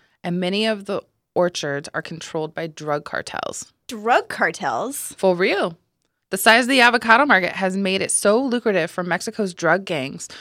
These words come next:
Speaker 1: with extortion money paid to criminal organizations. Oh, and farmers who refuse to cut gangs into the profit face retribution. My uncle, he, he had his avocado packing plant burned to the ground last year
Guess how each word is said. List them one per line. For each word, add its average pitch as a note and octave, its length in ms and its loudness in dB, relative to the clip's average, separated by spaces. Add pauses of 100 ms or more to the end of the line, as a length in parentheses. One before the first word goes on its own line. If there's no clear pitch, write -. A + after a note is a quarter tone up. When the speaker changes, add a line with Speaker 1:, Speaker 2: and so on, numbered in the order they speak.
(180)
Speaker 1:
with F3+ 160 0
extortion G#3 580 0
money F#3+ 220 -2
paid F3+ 320 -4
to E3 80 -8
criminal F3+ 500 -6
organizations. E3 1040 -6 (360)
Oh, G#3 280 6 (120)
and A3 200 2
farmers A3 420 2
who A3+ 80 -2
refuse G3+ 360 -4
to F#3+ 100 -8
cut G3 260 0
gangs G3+ 360 -2
into G3+ 220 -6
the F#3 100 -6
profit F3+ 500 -2
face F#3 340 -4
retribution. E3 720 -8 (440)
My F#3 120 0
uncle, A3+ 340 2
he, G3 480 -4 (640)
he A3+ 280 -4
had G#3+ 280 2
his F#3+ 240 -6
avocado G3 640 4
packing F#3 500 -4
plant D#3 380 -10
burned G3+ 440 -2
to G3+ 100 -8
the F3+ 80 -6
ground E3 340 -4
last D3 260 -10
year C#2 220 -6